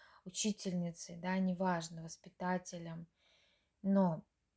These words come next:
если при этом вы вибрируете на мужских вибрациях,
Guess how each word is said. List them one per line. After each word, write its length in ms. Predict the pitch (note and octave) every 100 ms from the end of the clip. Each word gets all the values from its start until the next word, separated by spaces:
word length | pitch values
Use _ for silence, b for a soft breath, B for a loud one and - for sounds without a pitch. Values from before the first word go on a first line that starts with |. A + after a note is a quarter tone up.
| -
если 340 | F#3+ G#3 -
при 200 | - F3+
этом 300 | F#3 F#3 E3+
вы 140 | E3+ F#3
вибрируете 720 | F3 F3 F#3+ F#3 F3+ E3+ E3+
на 160 | F3
мужских 520 | G#3 G#3 - - F#3 -
вибрациях, 760 | F#3+ F3+ E3+ D#3+ - - E3+